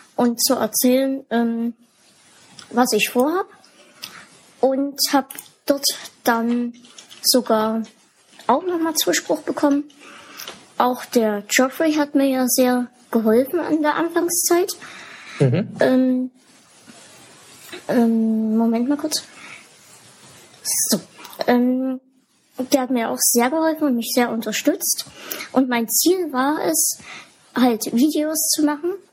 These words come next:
Speaker 1: und dabei zu zeigen, dass man sich als Behinderter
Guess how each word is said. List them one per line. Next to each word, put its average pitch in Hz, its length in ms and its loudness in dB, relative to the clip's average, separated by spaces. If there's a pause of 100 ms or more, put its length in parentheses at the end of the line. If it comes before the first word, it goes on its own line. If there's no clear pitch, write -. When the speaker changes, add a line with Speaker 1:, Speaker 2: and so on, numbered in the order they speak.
(680)
Speaker 1:
und 277 480 0 (1300)
dabei 254 420 2
zu 277 200 0
zeigen, 277 440 2
dass 262 160 -4
man 247 120 4
sich 247 220 -4
als 233 260 0
Behinderter 302 600 0